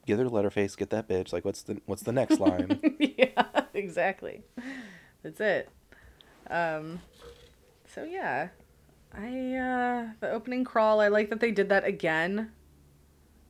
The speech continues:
Speaker 2: for this movie.
Speaker 1: You think they're gonna keep doing that throughout the, uh, the, the month,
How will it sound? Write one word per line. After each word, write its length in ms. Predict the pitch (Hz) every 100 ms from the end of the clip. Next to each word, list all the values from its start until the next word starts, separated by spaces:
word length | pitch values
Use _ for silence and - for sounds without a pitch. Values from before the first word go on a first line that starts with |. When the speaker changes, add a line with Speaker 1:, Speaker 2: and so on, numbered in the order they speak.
| _ _ _ - -
Speaker 2:
for 680 | - 196 180 170 165 175 - _ - -
this 280 | 185 185 -
movie. 460 | 180 165 170 170 180 _ _ _ _ _ _ _ _ _ _ _ - _ _ _ _ -
Speaker 1:
You 60 |
think 140 | 127 117
they're 100 | 117
gonna 220 | 110 104
keep 240 | - 123
doing 200 | - 120
that 260 | 120 127 120 _ _ _ _ _ _ _ -
throughout 300 | 113 113 110
the, 200 | 110 110
uh, 280 | 110 110 110 - _ _ _ _ - _ _ -
the, 140 | 113 104
the 80 | 107
month, 400 | 104 104 120 -